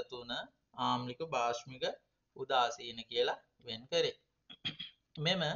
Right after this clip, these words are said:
පිනොප්තලින් සහිත භෂ්ම සහ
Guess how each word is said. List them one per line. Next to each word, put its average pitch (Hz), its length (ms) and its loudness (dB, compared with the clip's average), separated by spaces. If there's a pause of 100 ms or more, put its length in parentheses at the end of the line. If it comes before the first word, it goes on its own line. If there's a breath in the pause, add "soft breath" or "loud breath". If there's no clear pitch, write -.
(880)
පිනොප්තලින් 226 640 4
සහිත 180 420 4 (1300)
භෂ්ම 170 420 8
සහ 214 180 4